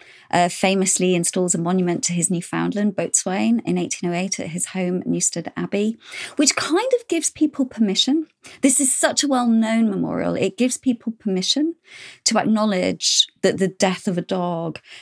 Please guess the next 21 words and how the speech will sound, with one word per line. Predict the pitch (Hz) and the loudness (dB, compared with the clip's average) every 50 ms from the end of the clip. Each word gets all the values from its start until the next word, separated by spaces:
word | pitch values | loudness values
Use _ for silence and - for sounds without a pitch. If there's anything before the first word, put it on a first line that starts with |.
| - _ _ - - | -20 _ _ -8 -4
can | - - 196 202 190 190 | -2 0 0 2 2 0
be | 190 185 175 165 - | 0 -2 -2 -2 -4
a | 165 | -4
real | 160 165 175 165 165 | -4 -2 -2 -2 -2
blow. | 151 - 156 160 151 160 160 156 160 160 156 151 _ _ - - - - | -4 -4 -4 -4 -4 -4 -4 -4 -6 -6 -8 -10 _ _ -20 -20 -20 -10
For | - - 254 | -2 2 4
much | 254 269 302 294 - - - | 4 4 2 2 0 -2 -2
of | 311 - | 0 2
the | 285 | 2
nineteenth | 269 262 254 254 - 254 247 | 2 2 2 0 0 -2 -2
century, | - 240 220 - - - | -2 -2 -2 0 -2 -2
if | 180 160 | -2 -2
we | - 190 | -2 0
look | 196 208 226 - | 0 0 0 -2
at | 214 - | -4 -4
diaries | - 202 190 196 196 190 190 185 185 - | -2 -2 0 0 0 0 0 0 0 0
and | 175 175 | 0 -2
correspondence, | - - 185 175 175 - - - 185 185 185 180 165 170 170 170 170 - - - - - - - _ | -4 -4 -4 -2 -2 -2 -2 0 0 0 0 -2 -2 -4 -4 -2 -2 -2 -2 -4 -8 -18 -20 -6 _
there | 233 233 233 | 0 2 4
is, | 254 262 262 - - - - - | 4 2 2 0 -2 -4 -2 0
however, | 233 233 233 233 240 240 - 156 165 170 - 202 214 220 | 0 2 2 0 -2 -4 -6 -6 -6 -4 -4 -4 -4 -6